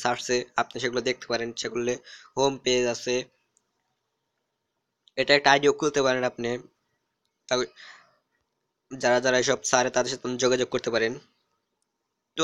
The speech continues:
আমি দেখাই আপনি কি করে তৈরি করবেন এ-, এগুলো। তো প্রথমে এখানে দেখুন অনেক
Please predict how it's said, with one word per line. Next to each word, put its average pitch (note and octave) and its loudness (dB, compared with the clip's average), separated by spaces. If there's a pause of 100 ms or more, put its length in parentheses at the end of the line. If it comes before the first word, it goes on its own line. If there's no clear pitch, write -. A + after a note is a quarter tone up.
আমি D3+ 2
দেখাই C#3+ 4
আপনি C#3+ -6
কি C#3+ -6
করে C#3 4
তৈরি C3+ 2
করবেন B2 0
এ-, - -4
এগুলো। A2+ 0 (1300)
তো - -2
প্রথমে C#3+ 0
এখানে C3+ -4
দেখুন B2+ -4 (360)
অনেক B2+ -4